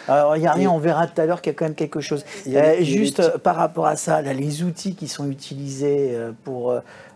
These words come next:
Speaker 1: euh, fabriquer ça, donc il y a au minimum deux mille trois cents ans, peut-être plus, hein, on ne sait pas trop, parce que la datation,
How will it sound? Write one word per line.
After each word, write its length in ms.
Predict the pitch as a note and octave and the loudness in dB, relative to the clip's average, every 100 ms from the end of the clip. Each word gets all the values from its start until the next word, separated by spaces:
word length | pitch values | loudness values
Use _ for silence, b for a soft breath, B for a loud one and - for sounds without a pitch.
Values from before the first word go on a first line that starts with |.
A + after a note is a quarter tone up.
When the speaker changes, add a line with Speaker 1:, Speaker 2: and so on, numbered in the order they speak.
| - | -10
Speaker 1:
euh, 560 | A2+ A#2 A#2+ B2 C#3 | -8 -6 -6 -8 -10
fabriquer 580 | C3+ C#3+ C3 C3+ C3+ C3+ | -6 -4 -2 -4 -4 -8
ça, 480 | - C#3+ C#3 C3+ B2+ | -8 -4 -4 -4 -6
donc 260 | B2+ C#3 - | -6 -6 -4
il 40 | |
y 20 | |
a 80 | F3+ G#3 | 0 2
au 100 | F3 | 4
minimum 580 | F#3 F3+ F3+ F3+ F3 | 6 6 4 2 0
deux 120 | C3+ C#3 | 0 0
mille 160 | C#3 | 0
trois 180 | - D3 | -2 -4
cents 280 | - C#3+ C#3+ | -4 -4 -2
ans, 100 | D3+ | -4
peut-être 320 | C3+ C#3 C3+ | -4 -4 -6
plus, 420 | - G3 A#3 - | -2 0 0 -4
hein, 80 | D3+ | -8
on 40 | C3 | -8
ne 60 | |
sait 120 | - | -10
pas 160 | C#3 C3 | -6 -6
trop, 280 | - G3 A#3+ | -4 -4 -4
parce 160 | - | -8
que 80 | - | -10
la 80 | B2+ | -4
datation, 520 | B2+ C3+ B2 - D#3 | -4 -4 -6 -6 -8